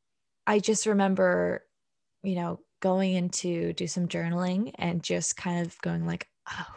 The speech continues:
shit," like, "Oh my gosh," like, hit me right in the gut, um, of the answers that were coming through, of the stuff that I hadn't paid attention to in so long, but how, like, freeing that was to, to just go there and to, like, look at the things that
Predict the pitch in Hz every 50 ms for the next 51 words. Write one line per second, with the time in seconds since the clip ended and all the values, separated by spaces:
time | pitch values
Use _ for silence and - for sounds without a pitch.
0 | - - - - - - - 147 214 - - - - - - - - - - -
1 | - - - 190 190 175 165 151 160 - 165 - 165 - - - - - - -
2 | _ 175 202 226 - - 190 185 190 180 - 180 185 170 185 175 170 - - -
3 | - 180 175 170 170 175 170 165 175 170 165 170 - - - - - - - -
4 | - _ 196 - - 190 190 196 - 208 202 185 185 - - 170 - - 196 175
5 | 175 185 180 - - 185 180 - 107 139 427 - - 185 175 180 - 208 185 -
6 | - 202 185 - - 208 196 185 185 202 202 202 - 185 185 185 175 - 185 180
7 | 190 - 220 220 - 233 220 220 220 208 - - - 202 196 202 208 180 180 175
8 | 170 180 208 247 277 - - - - - - _ - 202 190 196 196 196 190 180
9 | 170 170 - - - - 180 180 180 190 196 202 196 190 - 202 196 196 196 208
10 | 233 254 262 - - - - 220 202 190 180 175 175 175 170 170 175 - _ -
11 | - - - - - - - _ _ _ _ _ _ _ _ _ _ _ _ -
12 | - 220 220 214 214 208 202 196 196 196 196 - 226 202 190 - 196 190 196 190
13 | 208 202 202 220 247 - - 202 196 196 190 - 208 208 208 196 190 - 185 185
14 | 185 - 214 220 202 - 202 196 196 190 180 196 185 185 - -